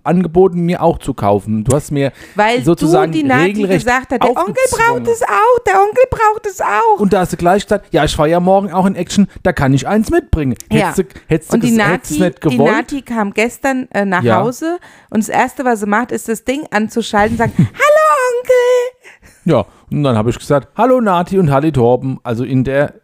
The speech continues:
Speaker 1: mit
Speaker 2: Ja,
Speaker 1: dem
Speaker 2: aber du hast noch
Speaker 1: Mikrofon-Ding.
Speaker 2: gleichzeitig, äh, Musik gemacht.
Speaker 1: Ja, ich hab, man, kann ich vielleicht später noch zeigen, man kann da auch, das ist ja so ein Karaoke-Mikrofon,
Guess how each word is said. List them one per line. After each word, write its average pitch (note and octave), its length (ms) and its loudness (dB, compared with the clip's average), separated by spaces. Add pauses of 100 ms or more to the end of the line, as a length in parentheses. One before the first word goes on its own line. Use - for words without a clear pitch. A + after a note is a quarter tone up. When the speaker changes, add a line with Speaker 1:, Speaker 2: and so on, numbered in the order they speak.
Speaker 1:
mit C3 200 -8
Speaker 2:
Ja, G#3 160 2
Speaker 1:
dem D#3 140 0
Speaker 2:
aber D3+ 60 0
du D#3 120 0
hast F#3+ 100 -2
noch - 260 -2
Speaker 1:
Mikrofon-Ding. F#3+ 60 -8
Speaker 2:
gleichzeitig, G#3 800 -4
äh, G#3+ 280 -2
Musik A#3 460 -8
gemacht. D#3+ 420 -10
Speaker 1:
Ja, A2+ 140 -2
ich C#3+ 140 -2
hab, D3 100 -2 (220)
man, A#2 180 -2 (480)
kann A2+ 160 0
ich G#2 100 0
vielleicht - 280 -4 (260)
später A2 280 2
noch F2+ 160 -2
zeigen, A#2+ 340 -4
man A2+ 160 0
kann A#2+ 220 -2
da A#2+ 100 0
auch, G#2 180 -2
das - 160 -8
ist C#3 140 -6
ja D#3 80 4
so C3+ 100 0
ein C3+ 120 0
Karaoke-Mikrofon, A#2 1200 -2